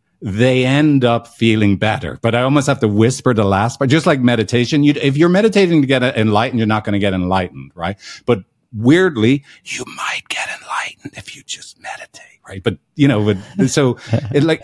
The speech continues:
Speaker 1: yeah, if we can get people to these deep, deep experience of self and each other, they'll work things out.
Speaker 2: Yeah, I agree. And I'm,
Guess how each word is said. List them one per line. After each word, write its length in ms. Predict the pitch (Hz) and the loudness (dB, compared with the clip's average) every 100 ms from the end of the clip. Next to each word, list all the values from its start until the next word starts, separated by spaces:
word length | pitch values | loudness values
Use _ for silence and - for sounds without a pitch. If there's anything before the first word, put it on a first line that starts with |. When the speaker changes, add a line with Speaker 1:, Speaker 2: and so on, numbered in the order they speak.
| - | -4
Speaker 1:
yeah, 200 | 160 156 | 0 0
if 80 | 113 | 2
we 120 | 139 | 0
can 140 | 139 151 | 2 2
get 240 | 151 180 | 2 2
people 300 | 190 175 170 | 0 2 0
to 120 | 143 139 | 0 2
these 320 | 123 120 98 | 2 2 -2
deep, 480 | 95 - 120 123 - | -4 2 2 2 2
deep 240 | 113 104 | 0 2
experience 540 | 107 - 98 101 101 | -2 -2 0 0 0
of 100 | 107 92 | -2 -2
self 640 | - 98 104 120 127 - | -2 0 0 -2 -6 -6
and 140 | 107 98 | -2 0
each 220 | 92 - | 0 0
other, 420 | 104 123 175 185 _ _ _ _ _ _ - | 0 2 0 -2 _ _ _ _ _ _ -8
they'll 240 | 107 127 | -2 0
work 300 | 139 156 185 | 2 2 0
things 280 | - 240 220 | 0 2 2
out. 420 | 123 123 165 64 - - - _ _ _ _ | 0 -2 -4 -6 -12 -20 -20 _ _ _ _
Speaker 2:
Yeah, 200 | 85 78 85 | -10 -8 -4
I 40 | |
agree. 560 | 92 80 78 82 73 69 | -4 -4 -4 -4 -6 -4
And 140 | 104 | 0
I'm, 180 | 110 113 | 0 0